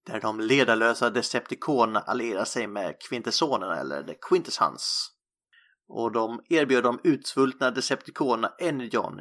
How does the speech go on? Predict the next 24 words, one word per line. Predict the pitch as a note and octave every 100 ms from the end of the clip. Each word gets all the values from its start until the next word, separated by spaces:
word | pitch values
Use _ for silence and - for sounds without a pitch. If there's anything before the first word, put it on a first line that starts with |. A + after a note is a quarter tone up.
| -
i | - A#2+ A#2 -
utbyte | D3+ - C#3 D#3 D#3 B2+
mot | B2 B2
att | G#2+
de | A2
skulle | - A2+
döda | A2 - A#2+ G#2+ G2+
Autobotterna. | - F#2+ - - D3+ - - A2+ D2 - _ _ _ _
Och | F#2 A#2 - -
alla | D3+ C#3+ B2
röstar | C3 B2+ C3+
ju | B2
då | B2 A2+
för | - - C#3+ B2 A2
detta, | A#2 - - -
yay! | - F3+ F#3 E3 D#3 C#3+ B2+ G#2+ G2
Förutom | - B2+ A2 G#2
Blitzwing, | A#2+ C3 - F#2 F2 - - _ _ _ _
som | - A#2
hade | A#2 A2+
en | A#2
gnagande | A#2+ C3+ C3 B2 A#2 A#2 A#2+ A#2+
känsla | - B2+ B2 - G#2
i | A2 A#2 -